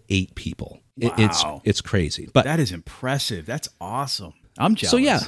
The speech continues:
Speaker 1: Yeah. So if you wanna get, you know, the, a, you know, you know, next generation's opinion on what they think about it, check those videos out. Uh, but,
Speaker 2: Look out
Speaker 1: um,
Speaker 2: for the crocodile.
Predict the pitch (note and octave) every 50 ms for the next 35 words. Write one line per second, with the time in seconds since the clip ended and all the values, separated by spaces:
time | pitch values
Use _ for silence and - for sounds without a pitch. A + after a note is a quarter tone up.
0 | - - - - - - - - - - - - D#3+ - B2+ - - - D3 D3+
1 | E3 - D#3+ - - E3 D#3 G#3+ A3 G3 F3+ F#3+ F#3 - - - D#3+ D3+ C3 B2
2 | B2+ B2 B2+ B2 A#2+ A#2 - A2+ G#2+ G#2 G#2 G#2 G#2 G#2 G#2+ - - - A2+ G#2+
3 | G2+ F#2+ F#2+ G#2+ A#2+ - - - - A#2 G2+ F2 F2+ F#2+ G#2 - B2 B2 D#3+ -
4 | - - - D3+ B2 G#2 G2+ G2 - - G#2+ F2+ - F#2 - - F#2+ F2 F2 G#2
5 | C3 A#2+ F2+ G2 G2 F#2+ G2 - G2+ F#2+ - G#2 F2+ - F2 F2 F2 F#2 G#2+ G#2+
6 | - - G#2+ - - C3+ A#2 - - G#2+ A2+ B2 D3 D3 - E2+ D#2+ E2+ G#2+ -
7 | - - - _ - G#2+ G2+ G2+ G2+ G2+ G#2 - A#2+ A2+ A2 - - B2+ A#2 A#2
8 | A#2 A#2 D3+ C3 - D3 B2 A#2 - A#2+ A#2 G#2+ - G#2 F2 E2 E2 D#2+